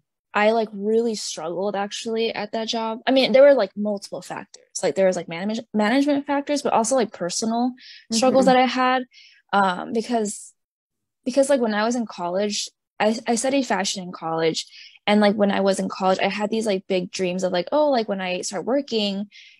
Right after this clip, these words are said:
Speaker 1: um, I'm gonna ha-, I'm gonna work, I wanna work at this, like, big name company. I wanna do something that's, like, super cool, like, in other people's eyes."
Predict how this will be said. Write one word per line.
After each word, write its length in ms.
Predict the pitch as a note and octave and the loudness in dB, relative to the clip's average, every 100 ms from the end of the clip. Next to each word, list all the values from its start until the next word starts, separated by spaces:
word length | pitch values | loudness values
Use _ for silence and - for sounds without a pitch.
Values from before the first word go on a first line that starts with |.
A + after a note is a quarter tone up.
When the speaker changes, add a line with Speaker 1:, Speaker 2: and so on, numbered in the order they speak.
| _ - | _ -4
Speaker 1:
um, 420 | G3 F3+ F3 D3+ - | 0 0 -2 -8 -6
I'm 200 | G3 G#3 | -2 0
gonna 160 | A3+ G#3+ | 0 -2
ha-, 320 | G3+ F#3+ F#3 | -4 -6 -4
I'm 80 | A3+ | 0
gonna 220 | C4 B3+ | 0 2
work, 220 | G#3 G3+ - | 2 0 2
I 80 | |
wanna 200 | A#3 C#4+ | 2 2
work 240 | B3 A3 A3+ | 0 -4 -6
at 140 | G#3+ | -8
this, 220 | F#3+ F#3+ | -8 -8
like, 180 | F#3 E3+ - | -6 -6 0
big 200 | B3+ B3 | 0 2
name 260 | A#3 G#3+ G#3 | 0 0 -2
company. 640 | G#3+ G3 - G3+ F#3+ F#3 | -4 -4 -2 -2 0 -2
I 100 | - G3 | -2 -2
wanna 260 | A#3 A#3+ | 0 0
do 120 | A3 | 0
something 400 | G#3+ A3 A3+ G#3+ | -4 -6 -4 -2
that's, 240 | G3+ F3+ F#3 | -2 -4 -8
like, 160 | D3+ | -10
super 480 | - - C#4 C4 B3+ | -4 -4 -2 -2 -4
cool, 440 | A#3+ - G#3 G#3 G3 | -4 0 2 2 0
like, 220 | G#3 - | -4 -4
in 140 | G3 G3 | -4 -2
other 200 | F#3 G3 | -2 -2
people's 320 | G#3 G3 - | -2 -6 -6
eyes." 460 | D#3+ E3 E3 F3+ | -4 -4 -2 -4